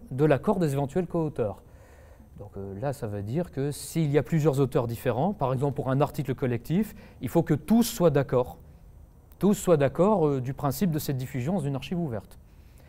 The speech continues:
Donc il faut rappeler, hein, que ce droit est une avancée, une avancée, hein, parce qu'il va donner un cadre justement aux archives ouvertes. Maintenant, ça reste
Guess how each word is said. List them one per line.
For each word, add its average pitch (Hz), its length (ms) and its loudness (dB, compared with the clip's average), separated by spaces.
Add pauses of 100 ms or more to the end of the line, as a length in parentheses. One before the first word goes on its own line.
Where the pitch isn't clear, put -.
(580)
Donc 104 160 -12
il 143 60 -2
faut 202 140 8
rappeler, 180 420 8
hein, 127 180 2
que 110 540 -4
ce - 200 -6
droit 131 280 2
est - 140 -8
une 123 80 -4
avancée, 113 520 -2 (720)
une 110 120 -10
avancée, 104 480 -2
hein, 135 160 -2
parce 120 140 -8
qu'il 117 140 -6
va 120 120 0
donner 147 240 2
un 147 120 2
cadre 127 320 2
justement 113 300 -6
aux 110 100 -6
archives 107 220 -8
ouvertes. 151 360 0 (400)
Maintenant, 113 400 -4
ça 120 220 -4
reste 170 520 -2